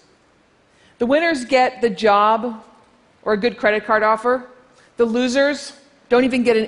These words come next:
interview, or they pay more for insurance. We're being scored with secret formulas that we don't understand, that do-, that often don't have systems of appeal.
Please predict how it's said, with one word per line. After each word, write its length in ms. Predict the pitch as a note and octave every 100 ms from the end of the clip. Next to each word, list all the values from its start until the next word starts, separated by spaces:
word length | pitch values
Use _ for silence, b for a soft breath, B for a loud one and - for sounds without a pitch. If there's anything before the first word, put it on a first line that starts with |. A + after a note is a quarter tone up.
| A3+
interview, 500 | A#3+ A#3 G3 E3+ D3 D3+ _ _ _ _ b b b b b b -
or 80 | G#3+
they 80 | A3+
pay 220 | B3+ B3
more 200 | A#3+ A#3+
for 160 | A#3
insurance. 800 | G#3+ G3 A3+ G#3 E3+ - - - - _ _ _ _ _ _ _ _ b b -
We're 120 | B3+
being 240 | D4+ C#4+
scored 600 | - - C4+ C4 C4+ C4
with 140 | A#3 -
secret 400 | - C4 B3+ B3
formulas 540 | - B3 B3 B3+ B3
that 140 | A#3
we 100 | G#3
don't 260 | F3+ A3+ A3+
understand, 720 | G#3+ G3 - F#3+ G3 A#3+ A#3+ - _ b b b b b b b b b -
that 260 | F#3+ A3 A3+
do-, 180 | A3 A3
that 160 | A3
often 340 | G#3+ A3+ A#3+ A3+
don't 180 | A#3
have 340 | A3+ A3 G#3+ G#3 - -
systems 480 | - B3 A#3+ A3+ G#3+
of 140 | F#3+
appeal. 440 | F#3+ - G#3 D#3+